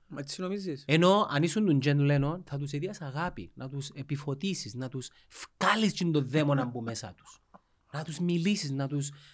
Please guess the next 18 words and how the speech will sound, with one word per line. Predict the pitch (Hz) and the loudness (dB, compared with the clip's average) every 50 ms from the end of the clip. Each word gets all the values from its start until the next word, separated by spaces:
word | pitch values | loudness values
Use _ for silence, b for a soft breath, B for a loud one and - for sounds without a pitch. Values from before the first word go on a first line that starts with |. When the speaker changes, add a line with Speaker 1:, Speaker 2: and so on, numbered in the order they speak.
| b b | b b
Speaker 2:
να | - 143 135 | -4 -2 0
τους | 143 147 139 135 | 0 0 0 0
δώσεις | 135 170 180 175 185 160 156 | 0 0 0 2 2 2 4
γνώση, | 143 160 160 170 185 202 190 147 - - 110 107 | 6 6 8 10 10 8 8 6 2 -2 -6 -4
βιβλία, | 123 135 127 131 156 175 196 208 190 151 | -4 -4 0 2 2 4 4 4 4 4
μουσική, | 123 123 135 135 - - 135 143 180 208 | 2 0 0 -2 -2 -4 -4 -4 -2 0
να, | 208 190 175 143 b b b b | 0 0 0 -2 b b b b
βασικά | _ 110 104 107 120 - 165 | _ -10 -8 -8 -6 -4 -2
να | 180 180 | -2 -2
τους | 175 180 165 | -2 -2 -2
νικήσεις | 175 156 139 131 143 185 190 208 233 214 | 0 0 0 0 -2 -4 -4 -2 -2 -2
με | 196 196 | 0 0
άλλους | 226 254 254 233 156 143 | 2 2 2 2 0 0
τρόπους. | - 139 143 - - - - - | -2 -4 -4 -6 -8 -14 -10 -6
Speaker 1:
Μμμ. | 190 185 165 143 120 - - _ _ _ _ _ _ _ _ _ _ _ _ _ _ - _ _ | -4 -2 -2 -2 -4 -8 -14 _ _ _ _ _ _ _ _ _ _ _ _ _ _ -20 _ _
Speaker 2:
Μπορεί | _ 131 127 156 170 202 | _ 0 2 6 10 10
Speaker 1:
Και | |
Speaker 2:
να | 202 | 10